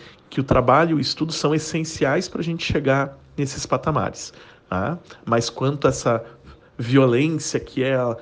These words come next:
a-, alardeada, inclusive em alguns filmes, tenho certeza, isso não ocorre, até porque a responsabilização hoje dos servidores, ela é muito, muito rápida, né? É,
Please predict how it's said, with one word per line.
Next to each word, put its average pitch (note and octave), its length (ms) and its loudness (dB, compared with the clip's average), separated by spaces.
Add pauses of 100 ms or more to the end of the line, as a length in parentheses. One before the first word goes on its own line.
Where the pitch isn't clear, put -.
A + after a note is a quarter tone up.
(140)
a-, - 180 0
alardeada, B2 680 6
inclusive A#2+ 340 -2
em C3+ 40 2
alguns B2 340 -2
filmes, C#3+ 540 0 (240)
tenho C#3+ 140 -2
certeza, B2 420 4
isso - 180 -6
não B2 120 0
ocorre, C3 540 6 (200)
até B2 200 2
porque - 260 0
a B2+ 40 6
responsabilização C3 1120 0
hoje C3 200 0
dos A#2 140 -6
servidores, A2 600 2 (240)
ela G#2 140 6
é A#2 60 8
muito, F3 1080 2 (280)
muito B2+ 280 2
rápida, C3+ 720 4
né? A2+ 300 4 (260)
É, G#2 520 4